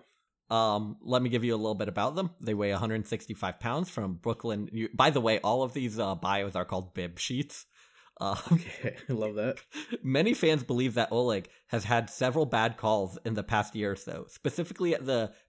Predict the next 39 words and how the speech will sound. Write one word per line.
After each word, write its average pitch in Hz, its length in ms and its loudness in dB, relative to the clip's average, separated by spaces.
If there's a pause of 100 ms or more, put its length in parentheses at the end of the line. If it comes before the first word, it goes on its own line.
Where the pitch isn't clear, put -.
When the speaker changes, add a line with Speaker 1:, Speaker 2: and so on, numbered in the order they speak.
Speaker 1:
Pillimanai 147 640 2
Eating 117 240 0
World 107 240 0
Championship 104 720 -4
and 110 100 0
at 98 220 -2
Maui's 120 560 0 (220)
Salty 131 400 2
Ball 113 240 2
Potato 110 500 -2
Eating 98 300 -4
Championship. 87 800 -8 (340)
While 127 180 4
he 143 100 2
failed 349 260 2
Speaker 2:
The 302 60 0
Speaker 1:
to 240 60 4
suc- 294 80 4
Speaker 2:
salty - 220 2
balls? 311 680 4
<laughs> - 40 -18
He 370 160 10 (460)
ate 381 120 2
the 370 100 8
salty 381 420 6
balls? 381 580 4 (880)
Speaker 1:
While 156 260 6
he 170 100 8
failed 147 720 4 (140)
to 135 80 2
successfully 143 520 0
defend 120 360 0
his 117 120 -2
title 113 320 2
in 104 100 -2
chicken 131 360 0
wings 107 220 0
in 98 100 -2
Buffalo, 95 560 -2